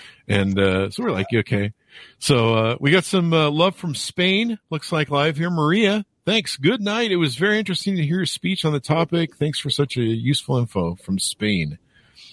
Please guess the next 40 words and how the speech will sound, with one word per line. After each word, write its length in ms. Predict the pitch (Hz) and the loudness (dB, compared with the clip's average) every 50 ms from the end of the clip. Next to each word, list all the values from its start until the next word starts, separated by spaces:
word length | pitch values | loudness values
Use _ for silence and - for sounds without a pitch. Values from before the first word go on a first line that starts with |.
| - _ _ | -20 _ _
So, 380 | - - - 95 95 95 92 92 | -4 0 0 2 2 2 2 2
uh, 280 | 92 92 92 90 85 82 - _ - | 4 4 4 2 0 -2 -6 _ -4
there 100 | 104 104 | -2 0
we 80 | 107 | 0
go. 140 | 117 135 117 | 2 0 0
We 140 | 82 85 104 | -2 -2 0
got 160 | 113 110 - | 0 0 0
some 160 | - - 107 | 0 -2 -2
Spain 420 | 92 - - - - 123 127 127 113 | -2 -2 -4 -2 -2 -2 0 0 -2
in 80 | 98 | -4
there. 140 | 95 95 - - - - - - - - | -6 -6 -8 -12 -20 -20 -20 -20 -8 0
Uh, 220 | 175 180 190 180 156 | 2 2 2 2 0
so 360 | - - 208 208 202 190 - _ - | 0 2 2 2 2 0 -4 _ 0
companies 420 | - 262 277 - 320 277 220 - | 0 2 2 0 -4 -4 -2 -4
that 100 | 214 170 | -4 -2
wanna 240 | 175 175 185 180 175 | 0 2 2 2 2
maybe 200 | 175 180 175 175 | 2 2 2 2
work 260 | 156 156 180 196 - | 2 0 0 0 0
with 100 | 196 160 | -2 -2
C 180 | - - 190 175 | 0 0 -2 -2
T 220 | - - 180 160 | 0 0 2 2
A, 800 | 165 190 233 247 220 - _ _ _ - - _ _ _ _ - | 2 2 0 -2 -4 -8 _ _ _ -20 -20 _ _ _ _ 2
um, 540 | 143 147 147 143 139 143 143 143 147 143 135 - | 2 4 4 4 4 2 0 0 -2 -6 -10 -8
how 120 | - 190 220 | -8 -8 -6
can 140 | - 208 202 | -4 -4 -4
they 100 | 202 170 | -4 -4
sign 300 | - - 185 190 190 196 | -4 -4 -4 -2 -2 -2
up, 220 | 226 262 - - | -4 -4 -6 -4
or 60 | 147 | -4
how 100 | 147 156 | -4 -4
can 160 | 160 - 165 | -4 -4 -4
they 80 | 165 160 | -2 -2
get 140 | 151 156 - | -4 -4 -4
to 80 | - 156 | -2 -2
know 100 | 156 151 | 0 0
you 160 | 156 156 151 | 0 0 0
better? 480 | 131 131 135 151 185 226 233 202 180 156 | 0 0 -2 0 0 -2 0 0 0 0
Uh, 220 | 147 143 147 151 - - | 0 0 -2 -2 -2 0
what, 220 | 151 151 151 151 | 2 2 2 2
what, 200 | 147 151 160 | 0 -2 -2